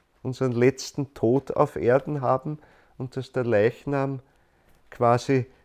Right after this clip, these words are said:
unter den Händen schon verschwindet und auflöst und der Wind bläst, bläst die letzten Stäubchen davon. Äh, warum hat man in Ägypten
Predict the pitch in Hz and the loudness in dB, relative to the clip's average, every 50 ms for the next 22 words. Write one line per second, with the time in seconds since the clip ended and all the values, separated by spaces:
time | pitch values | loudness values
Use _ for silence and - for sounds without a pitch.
0 | _ _ - 127 135 - - 139 127 - - 131 117 117 113 110 104 117 123 120 | _ _ -6 -6 -6 -4 -4 -6 -4 -2 -2 -2 -2 0 0 0 0 0 -2 -4
1 | - 123 123 - - - 120 117 - - 110 - - 101 101 98 95 87 - 90 | -6 -8 -8 -8 -6 -8 -8 -6 -6 -8 -10 -8 -8 -6 -4 -4 -6 -6 -8 -10
2 | 87 - 92 92 95 - - - - - - - - _ _ _ _ _ _ _ | -10 -10 -14 -14 -14 -16 -20 -20 -20 -20 -20 -20 -20 _ _ _ _ _ _ _
3 | _ _ _ _ - - 107 117 - - 120 113 117 120 110 - - - 117 113 | _ _ _ _ -4 -2 -2 -2 -2 -2 -2 0 0 0 -2 -4 -8 -10 -10 -10
4 | 113 - - 110 98 104 104 104 107 107 - - _ - 92 95 92 92 - - | -10 -6 -6 -6 -4 -4 -4 -6 -8 -10 -14 -14 _ -4 -2 -2 -2 -4 -6 -12
5 | - _ - _ _ _ _ _ _ _ _ _ _ _ _ _ _ _ _ - | -20 _ -20 _ _ _ _ _ _ _ _ _ _ _ _ _ _ _ _ -2
6 | 101 101 101 - - - 113 95 95 98 98 - - - - 101 - - - 98 | -2 -2 -2 -2 -4 -6 -4 -2 0 -2 -2 -2 -8 -12 -12 -12 -12 -6 -4 -2
7 | 90 90 - - - - 101 98 - - 101 - - - 85 82 80 78 - _ | -2 -2 -4 -8 -10 -10 -10 -10 -8 -10 -10 -8 -8 -8 -8 -8 -8 -12 -16 _
8 | _ _ _ _ _ _ _ _ _ _ _ _ _ _ _ _ _ _ _ _ | _ _ _ _ _ _ _ _ _ _ _ _ _ _ _ _ _ _ _ _
9 | _ _ _ _ _ _ _ _ _ _ _ _ _ _ _ _ _ _ _ _ | _ _ _ _ _ _ _ _ _ _ _ _ _ _ _ _ _ _ _ _
10 | _ _ _ _ _ _ _ _ _ _ _ _ _ _ _ _ _ _ _ _ | _ _ _ _ _ _ _ _ _ _ _ _ _ _ _ _ _ _ _ _
11 | _ - - - - - - - _ _ _ _ _ _ _ _ _ _ _ _ | _ -16 -14 -14 -14 -16 -18 -20 _ _ _ _ _ _ _ _ _ _ _ _
12 | _ _ - - - - - _ _ - - - - 104 117 123 123 127 135 147 | _ _ -20 -20 -20 -20 -20 _ _ -18 -16 -14 -4 0 2 4 4 4 2 2
13 | 156 151 151 151 147 - 135 143 143 139 139 131 127 - - 123 117 - - 135 | 2 2 2 2 2 0 0 2 2 2 2 0 -2 -2 -2 -4 -4 -2 -4 -4
14 | 143 - - - _ _ 160 160 156 135 | -4 -6 -10 -18 _ _ -4 -4 -4 -6